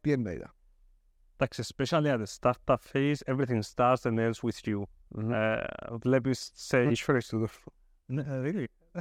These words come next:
Speaker 1: Ε, ε, ε, όχι, ε, ακούω σαν catchphrase και actually συνάδει ωραία και με το βιβλίο που έγραψε ο Reid Hoffman του LinkedIn,
Speaker 2: Οκ.
Speaker 1: The Startup of You.
Speaker 2: Α,
Speaker 1: Ναι, please
Speaker 2: nice.
Speaker 1: proceed.
Speaker 2: Ναι, everything starts and ends with you, επειδή είναι τόσο,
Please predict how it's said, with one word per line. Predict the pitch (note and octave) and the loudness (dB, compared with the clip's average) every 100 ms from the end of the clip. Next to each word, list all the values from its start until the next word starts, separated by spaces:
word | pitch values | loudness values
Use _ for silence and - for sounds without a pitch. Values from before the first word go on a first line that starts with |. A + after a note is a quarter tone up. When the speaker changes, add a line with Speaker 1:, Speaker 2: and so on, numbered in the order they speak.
| - | -6
Speaker 1:
Ε, | C#3+ | -2
ε, | D#3+ E3 D#3+ | 0 0 0
ε, | D3+ D3+ | 2 2
όχι, | D#3 G3 | 2 4
ε, | D#3+ C#3+ | 4 4
ακούω | C#3+ C#3 F#3 | 2 2 2
σαν | F3+ F#3 - | 2 0 2
catchphrase | G#3 - G3 G#3+ | -2 0 0 0
και | - G#3+ - | 2 -2 -2
actually | - E3+ - G#3+ G#3 G#3+ G3 | -2 -2 0 0 2 4 2
συνάδει | D#3+ D3+ E3+ | -2 -4 0
ωραία | G#3 E3 | 2 2
και | F3 F#3+ | 0 0
με | G3 | 0
το | G3+ | 2
βιβλίο | F#3 D3 C#3 E3 | 2 2 2 2
που | E3+ | 2
έγραψε | E3 E3+ - D#3+ | 2 2 0 -2
ο | |
Reid | C#3 D3+ - | 0 0 -2
Hoffman | - E3 - E3 D3+ | 0 2 2 -2 0
του | B2+ | 0
LinkedIn, | C#3 C3+ D3 D3 F3+ - _ _ | 0 -2 -2 0 -2 -4 _ _
Speaker 2:
Οκ. | C#3+ D3 | -16 -2
Speaker 1:
The | B2+ C3 | -2 0
Startup | D#3 D3+ G3 | 0 2 2
of | F3+ B2+ | 2 0
You. | C#3 E3 - - _ _ | 0 -2 -4 -14 _ _
Speaker 2:
Α, | D3+ D#3 F#3 D#3+ - D#3+ | -6 -2 -2 -4 -4 -6
Speaker 1:
Ναι, | - F3 F3 _ _ _ - - | -2 -2 -2 _ _ _ -18 -4
please | F3+ | -2
Speaker 2:
nice. | D3 | 0
Speaker 1:
proceed. | C#3 D#3+ D#3+ - - _ E3 D#3 | -2 -2 -4 -8 -16 _ -8 -2
Speaker 2:
Ναι, | E3 G3+ D#3 - | 0 2 0 2
everything | F3 G#3+ F3+ | 2 2 0
starts | C#3+ F3+ | 0 0
and | E3+ F3 | 0 -2
ends | E3+ | -2
with | D#3 - F#3+ | -6 -2 2
you, | F#3 - _ _ | 2 0 _ _
επειδή | D3 C3+ | -4 0
είναι | C#3 | 0
τόσο, | D3+ F3+ | 0 -2